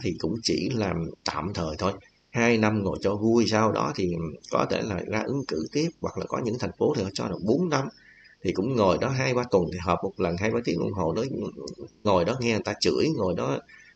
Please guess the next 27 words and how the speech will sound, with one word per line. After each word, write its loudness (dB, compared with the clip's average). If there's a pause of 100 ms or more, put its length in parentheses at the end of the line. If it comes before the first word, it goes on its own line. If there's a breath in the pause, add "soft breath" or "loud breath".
rồi -2
nói 0
chuyện, 0
ừm, 2
nghêu 4
ngao 2
cho 4
vui 4
thiên 0
hạ. -4
Lâu 4
lâu 6
thì -2 (760 loud breath)
đi 4
ra 4
bên 4
ngoài 0
thắt 0 (100)
cà 4
vạt 2
rồi 0
vỗ 4
ngực 2
xưng 0
tên 2
người 0
này, -4